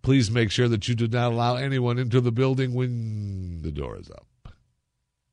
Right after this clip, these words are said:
Do not engage with the protesters, but if necessary, pull the fire alarm or call, and they give a number. Do not call nine one one. All the police will all be on duty. No vacation or sick days, as the city wants one hundred percent of the staff for operations, all hands on deck.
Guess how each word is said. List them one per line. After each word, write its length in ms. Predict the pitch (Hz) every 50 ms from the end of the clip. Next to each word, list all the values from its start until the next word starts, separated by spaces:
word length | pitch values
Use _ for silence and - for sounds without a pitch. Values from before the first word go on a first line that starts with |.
| _ _ _ _ _ _ _ _ _ _ _ _ _ _ _ _ _ _ _ _ _ _ _ _ _ _ _ -
Do 180 | - 143 143
not 180 | 135 143 143 139
engage 640 | 139 135 135 127 139 147 156 160 165 175 156 147
with 120 | 165 165 135
the 80 | 156
protesters, 720 | 117 151 156 151 123 - 123 95 82 - - 73 65 69 71
but 160 | - 120 139
if 100 | 147 131
necessary, 640 | 143 170 147 131 151 131 101 151 151 147 151 151 127
pull 280 | - - 156 160 160
the 100 | 156 143
fire 340 | 110 160 160 160 165 160 160
alarm 360 | 156 156 156 156 156 156 151
or 100 | 151 143
call, 520 | 120 - 147 147 143 127 101 87 78 71 73
and 100 | 76 85
they 60 | 87
give 160 | 90 101 98
a 40 | 101
number. 340 | 101 101 101 87 69 - 73
Do 100 | 90 110
not 260 | 123 139 147 147 120
call 200 | - 143 143 139
nine 240 | 135 135 135 135 135
one 240 | 135 131 131 127 127
one. 300 | 127 131 131 101 87 85
All 240 | 87 92 92 92 95
the 100 | 95 90
police 400 | - 95 98 101 104 101 98 113
will 180 | 113 110 107
all 280 | 113 113 113 117 120 120
be 120 | 123 127
on 220 | 127 127 131 135 131
duty. 360 | 131 143 147 131 85 82 - - _ _ _ _ _ _ - - - - - _ _ -
No 200 | 135 147 139 131
vacation 500 | 123 127 120 104 123 120 120 98 120 123
or 80 | 131 120
sick 300 | - - 127 113 - -
days, 280 | 101 90 92 98 95
as 120 | 104 101 95
the 60 | 92
city 200 | - 120 117 120
wants 240 | 113 110 113 101 98
one 320 | 98 101 117 127 131 127
hundred 380 | 120 95 110 120 117 127 110 -
percent 260 | 117 101 - 120 120
of 80 | 120
the 80 | 113 117
staff 400 | 101 - - 120 120 127 127 113
for 220 | - - 87 90
operations, 640 | 101 107 - 101 104 110 113 104 90 117 113 110 104
all 180 | 95 90 92 82
hands 260 | 82 90 78 78 76
on 200 | 78 73 80 76
deck. 240 | 62 60 58 -